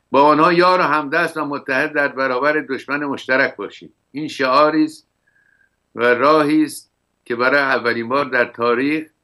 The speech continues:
شخص علی ابن ابی طالب اعلام کرده و وضع کرده است. حالا یک مشت دروغ بسته به علی ابن ابی طالب.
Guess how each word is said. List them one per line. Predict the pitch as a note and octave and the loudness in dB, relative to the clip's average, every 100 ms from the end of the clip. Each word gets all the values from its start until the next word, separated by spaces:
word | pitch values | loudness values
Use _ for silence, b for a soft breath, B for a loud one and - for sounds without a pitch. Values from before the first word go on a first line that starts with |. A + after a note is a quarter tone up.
| _ _ | _ _
شخص | - F#3+ - D#3 | -2 -2 -2 -6
علی | C3+ B2+ D3 | -6 -6 -6
ابن | C3+ | -6
ابی | C3 B2 A#2 | -8 -8 -10
طالب | A#2+ A#2+ C3+ E3 | -4 -4 -2 -4
اعلام | D3 C3+ C#3 C#3+ C3 | -4 -2 -2 -4 -2
کرده | B2+ B2 | -2 -2
و | B2 A2 | -2 -2
وضع | A2 - | -4 -6
کرده | G2+ F#2 F2+ F2+ | -8 -8 -10 -20
است. | _ - _ | _ -20 _
حالا | A#2+ C#3 | -4 -2
یک | C#3 D#3+ D3 | 0 0 -2
مشت | C3 A2 | -8 -6
دروغ | B2 C3+ D#3+ F3+ - | -2 2 4 2 0
بسته | C3 C3 B2 D#3 | -2 -2 -2 -2
به | C#3 | -2
علی | B2+ A#2 A#2+ | -2 -4 -4
ابن | B2+ B2+ | -4 -4
ابی | A2+ G2+ | -4 -6
طالب. | F#2+ F#2+ F#2 E2 | -10 -10 -10 -14